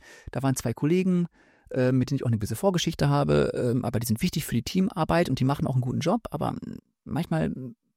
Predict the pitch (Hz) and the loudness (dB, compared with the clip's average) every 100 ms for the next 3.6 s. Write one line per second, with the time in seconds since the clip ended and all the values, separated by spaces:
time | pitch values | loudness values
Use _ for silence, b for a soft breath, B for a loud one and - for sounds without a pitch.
0 | _ _ - - - - - _ _ - | _ _ -12 -10 -10 -14 -16 _ _ -12
1 | - - 127 127 139 - 131 117 - 151 | -8 -2 2 2 2 0 0 0 2 2
2 | 185 - B B B B B B - 131 | 2 -2 B B B B B B -6 -2
3 | 131 127 139 139 117 | 0 0 0 -2 -4